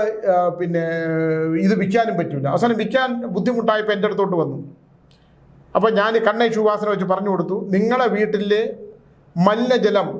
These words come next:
അത് അടിയിലേക്ക് പോയി ഈ ബാത്റൂമിലേക്ക്, ഈ സർപ്പക്കാവിൻ്റെ പരിസരത്തേക്ക് വരുന്നുണ്ട്. സർപ്പക്കാരിൻ്റെ പ-, സർപ്പക്കാവിൻ്റെ പരിസരത്തേക്ക് ഈ, ഈ, ഈ വിസർജ്യ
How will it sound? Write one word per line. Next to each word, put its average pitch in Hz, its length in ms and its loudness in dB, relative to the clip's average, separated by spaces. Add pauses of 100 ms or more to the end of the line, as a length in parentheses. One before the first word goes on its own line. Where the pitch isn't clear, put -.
(200)
അത് 190 140 0 (200)
അടിയിലേക്ക് 214 560 0
പോയി 175 240 -2 (600)
ഈ 202 40 2 (320)
ബാത്റൂമിലേക്ക്, 202 720 0 (100)
ഈ 220 40 -2 (260)
സർപ്പക്കാവിൻ്റെ 202 760 0
പരിസരത്തേക്ക് 196 720 0
വരുന്നുണ്ട്. 170 400 -2 (640)
സർപ്പക്കാരിൻ്റെ 226 760 2
പ-, 196 140 0 (100)
സർപ്പക്കാവിൻ്റെ 214 720 -2
പരിസരത്തേക്ക് 214 720 -2 (200)
ഈ, 214 40 0 (400)
ഈ, 226 40 -2 (840)
ഈ - 20 4 (920)
വിസർജ്യ 202 420 0